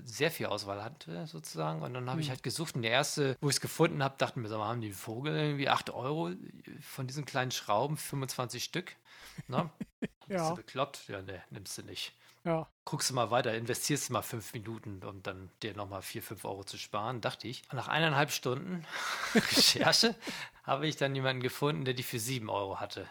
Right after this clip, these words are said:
Speaker 1: Also das war echt keine gut investierte Zeit. Also
Speaker 2: Okay.
Speaker 1: eineinhalb Stunden einen Euro gespart.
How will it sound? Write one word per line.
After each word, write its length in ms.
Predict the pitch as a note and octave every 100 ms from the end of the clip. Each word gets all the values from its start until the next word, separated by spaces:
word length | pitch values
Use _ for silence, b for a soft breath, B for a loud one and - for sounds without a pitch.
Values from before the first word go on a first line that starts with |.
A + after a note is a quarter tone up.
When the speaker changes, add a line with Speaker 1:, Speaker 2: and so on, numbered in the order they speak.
| -
Speaker 1:
Also 240 | G2+ G2+
das 260 | A2 A2 -
war 180 | G2+ -
echt 300 | C#3 - -
keine 360 | C#3+ D#3+ D#3
gut 200 | D3+ C3+
investierte 520 | C3+ A2 - - -
Zeit. 480 | - - F2+ - - -
Also 220 | G2+ E3
Speaker 2:
Okay. 180 | F#2+ D3+
Speaker 1:
eineinhalb 360 | C3+ B2+ A#2+ A#2+
Stunden 480 | - B2+ C3+ B2+
einen 260 | A2+ A2+ A#2
Euro 260 | A#2 B2 A#2
gespart. 600 | G#2+ - G#2+ G2+ - -